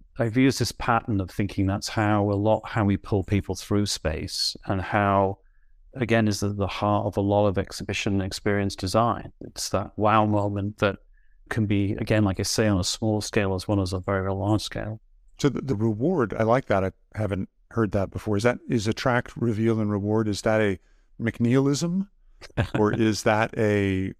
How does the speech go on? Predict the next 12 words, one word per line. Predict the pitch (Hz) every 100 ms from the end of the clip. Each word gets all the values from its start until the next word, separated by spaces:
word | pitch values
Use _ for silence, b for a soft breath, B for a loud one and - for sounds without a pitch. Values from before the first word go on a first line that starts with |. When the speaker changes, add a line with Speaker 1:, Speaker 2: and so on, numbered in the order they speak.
| -
Speaker 2:
like | 104 92
a, | 98
th-, | - - - _ -
is | 123 95
that | 107
a | 95
thing | - - 135 101 87 87 - -
that | 104
I | 98
haven't | 98 101 90
heard | 95 95
of? | 92